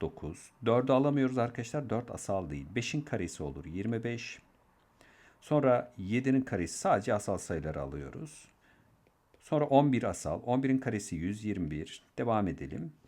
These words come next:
Sonra on üçün karesi alabilirsiniz. On üçün karesi yüz altmış dokuz. On üçten sonraki asal sayımız on yedi. On yedinin karesi iki yüz seksen dokuz. Evet, bir sonraki asal sayımız on dokuz. On dokuzun karesi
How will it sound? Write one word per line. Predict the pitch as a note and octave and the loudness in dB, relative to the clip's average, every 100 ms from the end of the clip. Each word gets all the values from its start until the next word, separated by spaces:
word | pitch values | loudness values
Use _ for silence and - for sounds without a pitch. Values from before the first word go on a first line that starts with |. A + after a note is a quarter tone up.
| _ - - _ _ | _ -20 -20 _ _
Sonra | - C#3 C#3 | -4 -2 0
on | - D#3+ | 4 4
üçün | - C#3 | 2 0
karesi | C3 A2 F2+ - | 0 0 0 0
alabilirsiniz. | E2 D#2+ D2+ D2+ D2+ - C#2 F#2+ D3+ - | -2 -2 -4 -6 -8 -8 -6 -6 -8 -2
On | C3 | -2
üçün | C3+ C3 | 0 -2
karesi | A2+ G#2+ - | -2 -4 -6
yüz | D2+ F#2+ A#2+ | -6 -2 -2
altmış | G#2+ - - | -2 -6 -8
dokuz. | G#2+ G2+ A#2+ A#2 - _ _ _ _ _ - - - - | -6 -6 -8 -12 -18 _ _ _ _ _ -20 -20 -12 2
On | E3 | 2
üçten | E3 D#3 D3+ | 4 0 0
sonraki | D3+ D3 - | 0 -2 -2
asal | - - C#3 | -6 0 0
sayımız | C3+ A#2+ A#2+ E3 - | 2 0 0 -2 -4
on | - G2 | 0 0
yedi. | - - - | 0 -6 -8
On | - D3+ | -2 0
yedinin | D3+ C3 C3+ | 0 -2 -2
karesi | - A2 - - | -2 -4 -4 -8
iki | G2+ - | -8 -8
yüz | A2+ - | -10 -6
seksen | A#2 - A#2+ A#2 | -8 -4 -4 -4
dokuz. | A2+ - A#2 - - _ _ _ _ _ _ _ _ _ _ _ _ _ - | -6 -10 -14 -18 -20 _ _ _ _ _ _ _ _ _ _ _ _ _ 0
Evet, | C3+ - | 0 0
bir | F#3 | 2
sonraki | E3+ C#3 C3 - | 4 6 4 0
asal | G#2 - A2 | 0 4 4
sayımız | A2 G2+ F#2+ E3+ - - | 4 0 2 0 -2 4
on | C#3 G#2 | 4 4
dokuz. | - E3 - | -2 -8 -4
On | C#3 E3 | -2 0
dokuzun | C3 C3+ B2+ | -2 -2 -4
karesi | A#2 G2 E2 - C3 | -2 -2 -2 -4 -8